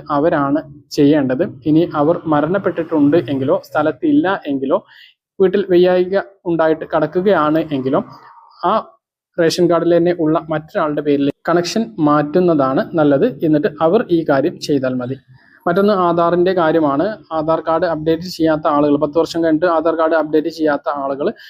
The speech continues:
അത് ചെയ്യാൻ വേണ്ടിയിട്ട് ശ്രദ്ധിക്കുക. മൊബൈൽ നമ്പർ ലിങ്ക് ചെയ്തില്ലെങ്കിൽ അത് ഉടനെ ചെയ്യാൻ വേണ്ടിയിട്ട് ശ്രദ്ധിക്കുക. പുതിയ സാമ്പത്തിക വർഷത്തിലേക്ക് കടക്കുമ്പോൾ പുതിയ ചില നിയമങ്ങൾ വന്നേക്കാം. അതൊക്കെ നമുക്ക് ഏപ്രിൽ മാസത്തിൽ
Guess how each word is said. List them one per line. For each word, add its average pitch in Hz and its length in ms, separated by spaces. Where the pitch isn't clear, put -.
അത് 160 100
ചെയ്യാൻ 156 400
വേണ്ടിയിട്ട് 143 340
ശ്രദ്ധിക്കുക. 143 440
മൊബൈൽ 170 360
നമ്പർ 170 220
ലിങ്ക് 165 280
ചെയ്തില്ലെങ്കിൽ 151 560
അത് 143 120
ഉടനെ 170 400
ചെയ്യാൻ 151 340
വേണ്ടിയിട്ട് 139 380
ശ്രദ്ധിക്കുക. 156 480
പുതിയ 233 200
സാമ്പത്തിക 180 460
വർഷത്തിലേക്ക് 165 500
കടക്കുമ്പോൾ 151 480
പുതിയ 175 380
ചില 156 240
നിയമങ്ങൾ 160 460
വന്നേക്കാം. 151 600
അതൊക്കെ 147 260
നമുക്ക് 151 300
ഏപ്രിൽ 170 260
മാസത്തിൽ 175 380